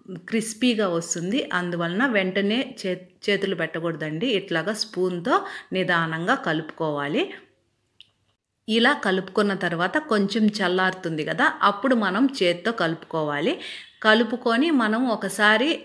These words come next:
దానిని, ఆ పిండిని ముద్ద చేసి ఇలా, ఇలా అయితే మనకి ఆ సేవ్ అనేది క్రిస్పీగా వస్తుంది. అందువలన చూడండి, ఇప్పుడు కొంచెం ఒకేసారి వాటర్ వేయకూడదు, కొంచెం కొంచెం వాటర్ వేసుకొని చపాతీ పిండిలాగా కలుపుకోవాలి.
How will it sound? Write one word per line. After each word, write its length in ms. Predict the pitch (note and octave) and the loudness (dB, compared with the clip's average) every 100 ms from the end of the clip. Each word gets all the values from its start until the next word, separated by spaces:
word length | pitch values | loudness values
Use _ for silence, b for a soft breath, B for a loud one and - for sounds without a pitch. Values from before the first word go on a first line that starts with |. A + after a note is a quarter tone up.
| - | 0
దానిని, 560 | G3 G3+ G3 A#3 C#4+ - | 2 4 2 2 2 2
ఆ 160 | F#3 | 0
పిండిని 440 | F3 A#3+ C4+ C#4+ A#3 | 0 4 6 6 2
ముద్ద 380 | G3 F#3+ G#3 | 0 0 2
చేసి 280 | G3+ F#3+ - | 2 0 -2
ఇలా, 440 | - A3+ G#3+ G3+ F#3 - | 0 2 4 4 2 2
ఇలా 220 | G#3+ G#3+ | 2 4
అయితే 320 | G3+ G3+ G3+ D#4+ | 4 2 2 2
మనకి 520 | A#3 G3 F#3+ E4+ F#4+ B B - | 2 0 0 0 0 B B -2
ఆ 60 | |
సేవ్ 360 | G3 A3 G#3+ G#3 | 0 4 4 4
అనేది 360 | F#3+ F#3 F#3 C#4+ | 0 0 -2 -2
క్రిస్పీగా 640 | - G#3 - A#3 A#3 G#3+ | -2 -4 -2 0 2 4
వస్తుంది. 600 | F3 D#3+ - F3+ G#3+ D#4+ - | 2 0 -2 -2 -2 -2 -2
అందువలన 680 | F3 E3+ E3+ D#3 D#3 A3 - B B B B3+ | -2 0 0 -2 -2 -2 -2 B B B 6
చూడండి, 340 | B3 A3+ C4 | 6 6 4
ఇప్పుడు 280 | C#4+ - C4 | 2 2 -2
కొంచెం 540 | - G#3+ A#3+ C4 - | 2 6 6 6 4
ఒకేసారి 600 | F#3 F#3+ A#3+ C4 C4 G#3+ | 0 2 4 4 2 0
వాటర్ 360 | F#3 F3+ F#3 F#3+ | 4 2 2 0
వేయకూడదు, 420 | F3+ D#3+ E3 F#3+ | 0 -2 -2 -4
కొంచెం 520 | - A3+ A#3+ B3+ C4 | 0 4 4 4 2
కొంచెం 420 | A#3 G3+ G3 C4 G#3 | 2 2 2 0 2
వాటర్ 280 | F3 F3+ | 0 0
వేసుకొని 680 | F3+ E3+ E3 - F3 C#4+ A#4 B B - | -2 -2 -4 -4 0 0 -2 B B 0
చపాతీ 420 | A#3+ C4 B3+ B3+ | 4 6 4 4
పిండిలాగా 600 | - G#3+ G3+ G3+ F#3+ F#3+ | 0 2 2 4 4 2
కలుపుకోవాలి. 1000 | C#4 G3 F3+ F3+ - E3 D3+ D#3 A3+ G#4 | 2 2 0 -2 -2 0 0 0 0 -2